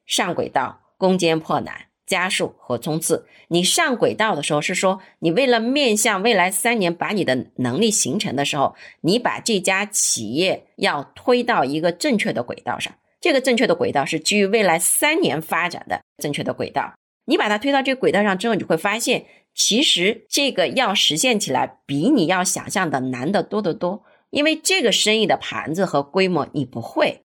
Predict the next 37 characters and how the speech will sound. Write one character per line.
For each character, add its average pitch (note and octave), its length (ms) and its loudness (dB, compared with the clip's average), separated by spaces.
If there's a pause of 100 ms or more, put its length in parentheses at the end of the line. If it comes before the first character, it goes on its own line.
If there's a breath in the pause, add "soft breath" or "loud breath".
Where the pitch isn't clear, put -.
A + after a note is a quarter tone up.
(160)
不 E3+ 160 2
会 D4+ 220 2
就 C4 180 2
意 D4 160 2
味 G#3+ 100 4
着 F3 180 2
有 E3 200 4
几 - 220 -4
个 C#3 140 2
关 D4+ 520 0
键 A#3 400 0
的 - 220 -2 (220 soft breath)
能 C#3 260 0
力 C4+ 100 2
的 E3 100 2
形 B2+ 220 -2
成 D#3+ 180 -2
你 C3 60 -6
还 D#3 180 -4
没 A3+ 80 0
有 - 120 2
形 A#2+ 240 -2
成。 - 160 -10 (280 soft breath)
所 F#3 160 0
以 G#3 60 2
在 A3 140 2
这 G#3 80 0
个 F#3+ 80 -4
过 F#3+ 120 2
程 D#3 200 -2
当 D#3+ 180 0
中， E3 160 0
你 - 100 -6
就 D3 120 -2
要 C3+ 60 -2
干 C3+ 140 -8
嘛？ A#2 200 -12